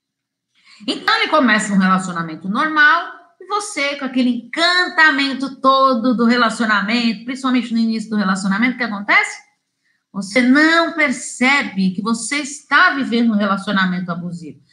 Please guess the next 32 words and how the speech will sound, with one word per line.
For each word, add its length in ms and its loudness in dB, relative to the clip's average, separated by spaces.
Você 120 -6
não 120 -2
consegue 460 -2
perceber. 540 -2
Por 200 -10
quê? 360 -4
Você 220 -4
acha 180 2
que 80 -8
aquilo 200 -2
é 60 2
tudo 280 -4
não, 220 0
tão 180 2
natural, 680 4
começa 420 2
a 40 -2
dar 260 2
desculpas 800 0
pros 260 -2
comportamentos 1160 -2
do 160 4
abusador. 880 2
Então, 200 -4
você 200 -6
vai 160 2
aceitando 580 -2
aquilo, 480 0
e 80 0
aquele 280 0
seu 300 -4
encantamento 1120 -2